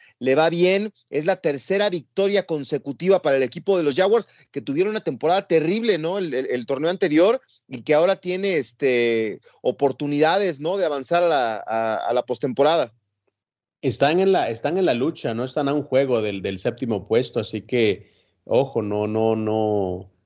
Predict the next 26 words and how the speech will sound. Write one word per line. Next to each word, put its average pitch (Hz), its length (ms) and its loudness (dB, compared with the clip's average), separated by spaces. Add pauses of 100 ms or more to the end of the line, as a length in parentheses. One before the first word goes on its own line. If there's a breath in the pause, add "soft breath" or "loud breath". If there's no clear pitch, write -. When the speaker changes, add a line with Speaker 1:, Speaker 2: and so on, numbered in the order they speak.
(180)
Speaker 2:
no 120 120 0
están 127 220 0
descartados 120 560 0
del 107 180 -4
todo. 117 520 0
Faltan 123 400 -2
tres 135 360 -2
fechas 113 680 -4
todavía. 98 720 0 (440 soft breath)
Y 113 360 2
Titanes, 143 880 -2
Ravens, 139 1000 -2
que 110 120 -6
creo 117 160 0
que 117 80 -4
están, 117 340 -2
eh, 101 380 -4
en 98 80 -4
una, 110 520 -2 (360)
eh, 104 180 0
posición 113 480 0
más, 117 460 -2
más, 110 340 -2
eh, 95 500 0 (520)
eh, 107 240 0
importante, 117 960 -2